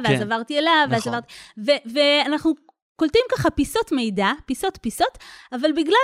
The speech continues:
Speaker 1: שאנחנו, יש פה הקשר ויש פה נרטיב מתמשך, אנחנו מצליחים לפעמים להשלים את התמונה, ואז, אה, במובן הזה, לפעמים אפשר באמת להקשיב לשניים ביחד. אה, בז-, לאחרונה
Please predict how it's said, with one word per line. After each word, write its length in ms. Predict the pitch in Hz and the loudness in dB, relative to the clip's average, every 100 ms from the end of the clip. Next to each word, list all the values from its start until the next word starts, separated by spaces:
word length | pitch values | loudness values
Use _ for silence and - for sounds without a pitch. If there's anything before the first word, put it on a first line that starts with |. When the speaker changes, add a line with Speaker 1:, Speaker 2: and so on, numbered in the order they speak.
| 508 | 4
Speaker 1:
שאנחנו, 460 | 466 370 302 302 302 | 2 2 2 2 2
יש 180 | 359 | 2
פה 120 | - 339 | 2 0
הקשר 400 | - - 311 320 | 0 -2 0 2
ויש 160 | 226 254 | 0 -2
פה 120 | 294 | -2
נרטיב 380 | 247 214 269 277 | -2 -2 -2 -2
מתמשך, 480 | 302 302 311 453 - | 0 0 0 -2 -2
אנחנו 220 | 262 262 | -2 -4
מצליחים 420 | 240 240 247 370 415 | -4 -6 -10 -10 -10
לפעמים 220 | 320 330 | -6 -2
להשלים 400 | 262 226 254 277 | -2 -4 -4 -2
את 100 | 294 | -2
התמונה, 420 | 208 - 208 196 | -6 -4 -2 0
ואז, 340 | 175 208 466 - - - - _ - | -2 -2 -4 -6 -16 -20 -20 _ -10
אה, 280 | 269 277 277 | -4 -2 -2
במובן 400 | 208 254 247 262 480 539 | -2 0 0 0 -2 -2
הזה, 260 | 508 539 480 | -2 0 0
לפעמים 180 | 403 480 | -2 -6
אפשר 200 | - 392 403 453 | -4 -2 -2 -2
באמת 160 | 311 233 | -4 -6
להקשיב 340 | 208 - 233 | -6 -8 -8
לשניים 520 | 202 - 208 202 196 | -8 -8 -6 -6 -6
ביחד. 340 | 180 165 - 262 _ _ - - - _ | -8 -10 -10 -12 _ _ -20 -20 -20 _
אה, 260 | 214 208 208 | -4 -2 0
בז-, 180 | 208 233 - _ | -2 -4 -6 _
לאחרונה 400 | 226 220 240 294 | -2 0 0 2